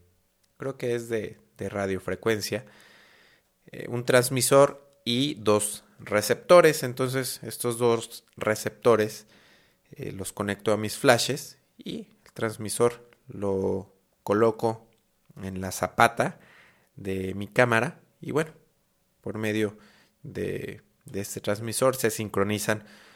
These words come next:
los dos flashes, pero lamentablemente, eh, me está fallando uno.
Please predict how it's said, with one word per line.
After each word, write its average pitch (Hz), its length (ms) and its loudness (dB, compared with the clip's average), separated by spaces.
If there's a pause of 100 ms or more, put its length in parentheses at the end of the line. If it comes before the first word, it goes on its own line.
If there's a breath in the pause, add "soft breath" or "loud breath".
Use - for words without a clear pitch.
(220 loud breath)
los 104 140 0
dos 120 180 2
flashes, 160 440 2
pero 120 500 4 (840)
lamentablemente, 117 1160 0 (760 loud breath)
eh, 101 400 0
me 113 100 0
está 110 240 -2
fallando 123 540 2
uno. 120 360 -2